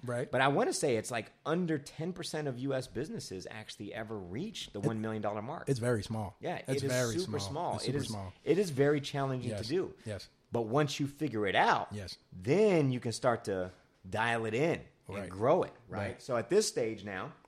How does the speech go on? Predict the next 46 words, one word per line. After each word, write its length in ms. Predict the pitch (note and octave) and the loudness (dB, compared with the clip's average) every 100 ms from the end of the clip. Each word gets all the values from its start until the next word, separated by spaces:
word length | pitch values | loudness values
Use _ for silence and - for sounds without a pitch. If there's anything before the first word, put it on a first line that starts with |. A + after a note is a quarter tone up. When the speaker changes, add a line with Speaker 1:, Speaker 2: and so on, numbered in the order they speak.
| - | -4
Speaker 1:
Well, 180 | C3 C3+ - - - | -2 -2 -6 -20 -4
eh, 140 | D#3+ D#3+ | -2 2
let's, 240 | D#3 - | 0 0
th-, 200 | B2+ D3 | -2 -4
th-, 200 | B2+ A#2+ | -4 -2
to 80 | B2 | 4
go 160 | C#3+ | 6
back 240 | D#3 D3+ C#3+ | 8 6 4
to 80 | C#3 | 0
your, 500 | B2 A#2+ A2 G#2 G#2+ | 2 2 2 -2 -6
your, 260 | - A2 G#2 | -6 -4 -4
uh, 180 | G2+ G2 | -4 -4
data 440 | F#2+ C3 A#2 F#2 - - | 0 0 0 -4 -12 -10
with 160 | A2 | -4
Speaker 2:
Right. 220 | A2+ A#2 G#2 | 2 2 2
Speaker 1:
the 60 | G#2+ | -2
number 240 | A2+ G#2 | -2 -4
of 100 | F#2+ | -6
people. 400 | - F#3 G#2+ F#2 - - - - - | -4 -4 -4 -8 -12 -20 -20 -20 -8
Um, 340 | A2+ A2 A2 G#2+ | -2 0 2 0
so 440 | - B2 A#2 A2 - - | 2 4 4 0 -10 -4
just 120 | C#3 | -2
to 60 | C#3+ | 0
give 140 | C3+ | 2
you 80 | B2+ | 4
guys 300 | B2+ A#2+ A2 - | 4 2 0 -4
a 80 | G#2+ | -10
perception, 600 | - - C#3+ B2 F#2+ - _ _ _ _ _ - | -8 0 0 0 -4 -12 _ _ _ _ _ -8
at 140 | A2 | -6
the 180 | A#2+ C3+ | -6 0
ideation 640 | B2 E3+ F3 E3+ G#3+ D#3 | 6 8 8 8 6 0
stage, 600 | G#2+ - G2+ F#2 F#2 - - _ _ | -4 -6 -10 -8 -12 -16 -20 _ _
right, 260 | G#2+ A2 A#2+ | -8 -6 -6
to 80 | |
give 160 | A2+ B2 | -4 -2
you 140 | A#2+ | 0
a 40 | A2 | 0
number, 400 | A#2+ D3 A2+ G#2+ | 0 0 0 -4
put 200 | - A2 | -4 -4
a 20 | |
number 240 | G#2+ C3 A2 | -4 -4 -6
to 200 | - G2 | -8 -10
it, 100 | G2 _ _ _ _ _ _ _ | -10 _ _ _ _ _ _ _
a 60 | G2 | -8
hundred 460 | - C#3+ D3+ C#3+ | -2 0 2 0
million, 500 | B2+ C3 B2+ G#2+ F#2 | 2 2 2 0 -6